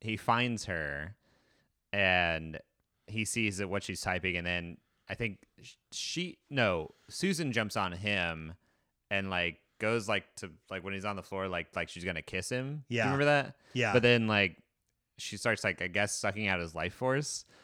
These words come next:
Speaker 1: but it's making just a very obvious, like, sound of a s-, of someone sucking through a straw.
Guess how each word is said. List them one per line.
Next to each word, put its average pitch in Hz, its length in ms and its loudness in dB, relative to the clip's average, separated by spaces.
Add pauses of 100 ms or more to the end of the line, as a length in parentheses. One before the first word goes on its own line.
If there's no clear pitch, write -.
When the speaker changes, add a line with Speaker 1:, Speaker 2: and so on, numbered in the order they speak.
(100)
Speaker 1:
but 110 120 -2
it's 92 100 -6
making 120 320 0
just 113 160 -4
a 143 60 0
very 110 280 2
obvious, 92 640 -2
like, 90 240 -2 (160)
sound 95 480 0
of 90 60 0
a 87 60 -2
s-, - 200 -10
of 95 200 -6
someone 95 260 -2
sucking 92 340 0
through 90 160 0
a 80 60 0
straw. 76 480 -2